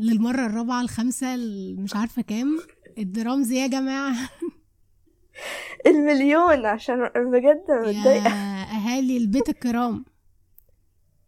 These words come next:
Speaker 2: ممكن ما كنتش أحبه.
Speaker 1: مثلا،
Speaker 2: ممكن،
Speaker 1: أيوة.
Speaker 2: ممكن ما أحبوش. أ-، أنا دلوقتي الفكرة طاقة في دماغي ونفسي أتعلمها، بس أنا ممكن ما أحبوش،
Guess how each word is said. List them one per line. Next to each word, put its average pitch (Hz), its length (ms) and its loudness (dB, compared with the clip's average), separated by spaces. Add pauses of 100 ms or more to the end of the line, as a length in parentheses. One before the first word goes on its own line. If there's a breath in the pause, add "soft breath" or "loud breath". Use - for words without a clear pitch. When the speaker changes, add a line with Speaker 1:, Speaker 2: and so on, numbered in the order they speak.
(140)
Speaker 2:
ممكن 330 360 6
ما 277 80 4
كنتش 285 360 2
أحبه. 277 400 2
Speaker 1:
مثلا، 370 300 0
Speaker 2:
ممكن، 226 180 0
Speaker 1:
أيوة. 269 340 2
Speaker 2:
ممكن 311 300 2
ما 285 60 -2
أحبوش. 247 600 -2
أ-، 208 220 -4
أنا 233 180 0
دلوقتي 262 420 2
الفكرة 294 380 -2
طاقة 277 240 -4
في 294 100 -8
دماغي 262 400 -4
ونفسي 285 280 0
أتعلمها، 247 460 0
بس 220 160 -4
أنا 294 240 0
ممكن 269 340 -2
ما 233 40 -2
أحبوش، 240 460 -4